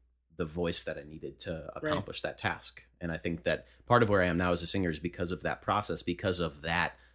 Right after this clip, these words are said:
Speaker 1: song.
Speaker 2: Right.
Speaker 1: And it is, it's by, it's a continuous process, because we're writing new songs right now that require different things of our voices and require us to interact with each other in different ways.
Speaker 2: Yeah. It's interesting.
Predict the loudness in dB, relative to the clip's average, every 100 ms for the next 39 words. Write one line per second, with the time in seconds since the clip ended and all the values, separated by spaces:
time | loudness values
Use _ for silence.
0 | -4 0 2 0 -4 -8 -18 -20 -20 0
1 | 2 4 4 4 4 0 0 2 4 2
2 | 0 -2 -4 -2 -2 -2 -2 -2 -2 -4
3 | -4 -2 0 2 4 4 4 4 2 0
4 | 0 -2 0 0 0 0 0 -2 -2 2
5 | 4 4 2 0 0 0 0 0 2 2
6 | 4 0 0 -6 -8 -10 -10 -10 -6 -4
7 | -4 -6 -2 0 0 -4 -8 0 4 4
8 | 4 2 0 -2 -2 -2 -2 -4 -6 -8
9 | -8 -10 -12 -20 _ _ _ _ -8 -8
10 | -12 _ _ _ _ _ _ _ _ _
11 | 2 4 4 2 0 2 2 4 4 4
12 | 4 4 0